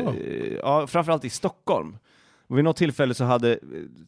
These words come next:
Speaker 2: Stockholms stad tänkt att de skulle dumpa massa rivningsmaterial i Riddarfjärden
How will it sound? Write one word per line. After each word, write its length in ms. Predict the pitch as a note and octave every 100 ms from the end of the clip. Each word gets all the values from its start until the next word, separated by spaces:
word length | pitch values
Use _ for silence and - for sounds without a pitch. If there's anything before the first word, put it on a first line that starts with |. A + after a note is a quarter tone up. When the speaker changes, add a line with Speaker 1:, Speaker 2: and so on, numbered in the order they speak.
| _ -
Speaker 2:
Stockholms 320 | A#2 C3+ C3
stad 200 | - D3
tänkt 160 | C3+ G#2+
att 80 | G#2
de 120 | A2
skulle 180 | - A2+
dumpa 400 | A#2+ C3+ - G#2+
massa 300 | G#2+ A2+ G#2+ -
rivningsmaterial 1080 | G#2+ A#2 D3 A2 A2 G#2 A2+ B2+ D#3 B2+ -
i 120 | A#2
Riddarfjärden 840 | A#2 B2 G2+ D#3 F3 B2 D#2+ C#2